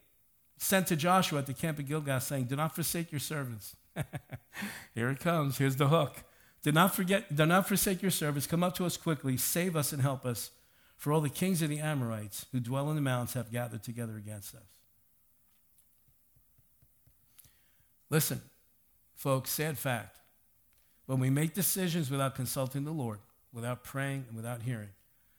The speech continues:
we're stuck with the consequences of those decisions.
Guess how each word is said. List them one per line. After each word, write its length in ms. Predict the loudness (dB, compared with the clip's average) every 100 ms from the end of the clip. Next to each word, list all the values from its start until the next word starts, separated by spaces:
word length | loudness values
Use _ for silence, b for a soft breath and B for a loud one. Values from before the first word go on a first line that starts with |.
| b -6
we're 180 | -2 0
stuck 600 | -2 0 0 -2 -4 -20 _
with 100 | -14
the 60 | -12
consequences 880 | -4 -4 -4 -6 -6 -6 -6 -10 -16 _ _ _
of 120 | -14 -8
those 220 | -8 -8
decisions. 600 | -10 -12 -12 -18 -20